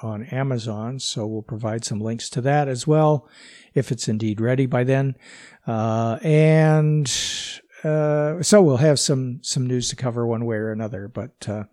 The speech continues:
again, until then, uh, you can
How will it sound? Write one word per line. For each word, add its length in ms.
again, 380
until 320
then, 380
uh, 40
you 240
can 200